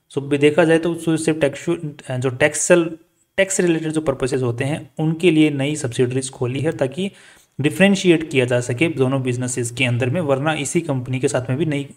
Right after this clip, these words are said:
ये काम किया जा सकता था, but कुछ पर्पसेस के लिए अलग से एक कंपनी खोल दी जाती है।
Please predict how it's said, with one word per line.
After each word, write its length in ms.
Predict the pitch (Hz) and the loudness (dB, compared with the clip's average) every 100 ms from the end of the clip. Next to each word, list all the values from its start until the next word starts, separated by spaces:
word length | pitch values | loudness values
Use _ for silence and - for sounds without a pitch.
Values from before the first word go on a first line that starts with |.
| _ 156 | _ -4
ये 140 | 139 | -2
काम 200 | 131 127 | 0 -2
किया 160 | 127 131 | 0 0
जा 80 | |
सकता 260 | 143 151 127 | 0 -2 -2
था, 200 | 139 117 - - _ _ - | -4 -6 -16 -20 _ _ -4
but 120 | - | 2
कुछ 200 | 170 165 | 0 4
पर्पसेस 440 | 143 135 147 151 | 2 4 2 0
के 120 | 151 | 0
लिए 140 | 143 156 | 0 0
अलग 240 | 139 143 | 0 -2
से 140 | 143 135 | 0 0
एक 100 | 123 | 0
कंपनी 320 | 120 117 123 | -2 -2 -4
खोल 280 | - 127 123 | -4 -2 0
दी 100 | 117 | 0
जाती 320 | 110 117 113 | -2 -4 -6
है। 120 | 113 | -6